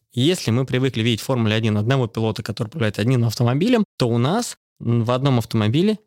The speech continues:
три гонщика. И эти три пилота выполняют роль командной работы, да, то, что мы больше видим в футболе, в хоккее, да, то есть это командная работа. То есть мы управляем одним и тем же автомобилем,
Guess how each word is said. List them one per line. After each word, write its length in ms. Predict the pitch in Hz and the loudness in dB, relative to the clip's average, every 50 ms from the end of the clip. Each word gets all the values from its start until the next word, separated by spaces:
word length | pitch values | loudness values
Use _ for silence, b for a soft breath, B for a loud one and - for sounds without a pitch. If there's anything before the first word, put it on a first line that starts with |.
| _ _ | _ _
три 200 | - 123 135 147 | -2 0 0 2
гонщика. 440 | 139 123 110 98 - - - - - - | 2 2 2 0 0 -4 -6 -10 -8 -4
И 100 | - 117 | -2 -2
эти 180 | - - 101 | -2 -2 -4
три 360 | 104 - - 139 120 98 - _ _ _ | -4 0 0 0 0 0 -4 _ _ _
пилота 480 | - 107 101 110 123 151 - 269 262 - - | -2 0 2 2 0 0 -2 -4 -6 -4 -2
выполняют 720 | 131 117 107 - 107 107 104 120 151 180 196 196 - - _ _ _ _ _ _ - | -2 -2 -2 0 0 0 2 2 2 2 0 -2 -4 -10 _ _ _ _ _ _ -4
роль 460 | 120 110 110 107 110 147 185 254 254 - _ _ _ _ _ _ _ _ - | -2 0 0 0 2 0 0 -2 -4 -10 _ _ _ _ _ _ _ _ -4
командной 560 | - 113 101 101 117 147 165 160 156 143 127 | -2 0 2 2 2 2 2 2 4 2 2
работы, 480 | 117 110 113 127 131 110 95 - 127 120 | 2 0 0 0 0 0 -2 -2 -4 -2
да, 200 | 120 131 139 135 | 0 0 0 -2
то, 160 | - - 104 | -2 -4 -4
что 160 | - - 117 | -2 0 0
мы 120 | 107 107 | 2 2
больше 360 | 104 107 135 143 143 - - 113 | 2 2 0 0 0 -2 -2 0
видим 220 | 113 107 113 104 | 0 0 2 0
в 60 | - | -2
футболе, 480 | - 110 110 113 127 147 156 147 127 120 | -2 -4 -2 0 2 2 2 2 2 0
в 60 | - | -2
хоккее, 440 | - - - 139 - - 156 147 - | -4 -6 -8 -4 -2 0 0 0 0
да, 180 | - 151 147 | 0 -2 -2
то 80 | - 190 | -2 -2
есть 140 | 190 - - | -4 -4 -4
это 140 | - 101 - | -6 -8 -10
командная 600 | - - 101 95 101 120 135 147 139 135 127 123 | -6 -2 0 2 2 2 4 4 4 4 2 2
работа. 340 | 131 135 123 123 - - - _ | 0 0 0 -2 -2 -4 -8 _
То 160 | - 131 113 107 | 0 2 2 2
есть 200 | 135 - - 123 | 2 0 0 2
мы 260 | 120 120 135 123 - | 2 2 4 2 0
управляем 720 | 123 120 117 - _ _ - 117 117 117 131 123 110 104 - | -2 -4 -8 -12 _ _ -2 0 0 2 2 2 2 2 2
одним 340 | 117 117 110 135 139 123 117 | 0 0 2 2 2 2 2
и 80 | 113 | 2
тем 160 | - 147 135 107 | 2 0 0 0
же 80 | 123 | 0
автомобилем, 600 | 117 - - 107 101 98 98 107 135 170 208 226 | -2 -2 -2 0 0 2 2 2 2 2 2 0